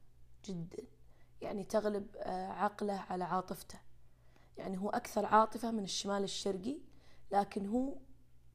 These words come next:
عملي أيضًا. وأيضًا يحب الصداقات، نمط اجتماعي،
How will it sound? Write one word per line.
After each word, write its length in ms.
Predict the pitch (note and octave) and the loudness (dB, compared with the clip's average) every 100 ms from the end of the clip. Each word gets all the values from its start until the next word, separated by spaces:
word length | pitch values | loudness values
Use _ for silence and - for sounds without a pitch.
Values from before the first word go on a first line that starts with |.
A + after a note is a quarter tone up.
| - - - | -20 -20 -4
عملي 380 | G#3 G3+ E3+ - | 0 2 0 -4
أيضًا. 260 | E3+ E3 A#3 - - - - - - - - | -6 -8 -12 -16 -20 -20 -18 -20 -20 -20 -6
وأيضًا 1080 | F#3+ G3 F#3+ F#3+ F#3+ F#3+ F#3+ - G#3 G#3+ G3+ G3+ G3 F#3+ F#3+ | 2 4 4 2 0 -2 -4 -2 2 4 4 2 0 -2 -4
يحب 480 | F#3+ G3 - F3+ F#3 | -4 -2 -2 -2 -2
الصداقات، 840 | F3+ - F#3 F3+ - F#3 F#3+ - - - - - G3 | -4 -2 0 0 2 2 0 -4 -12 -12 -16 -8 -2
نمط 400 | G3+ G3 F#3+ F#3+ | 0 0 -2 -6
اجتماعي، 840 | E3+ - - F#3+ F#3+ F3+ F3 - | -6 -6 -4 0 0 0 -4 -10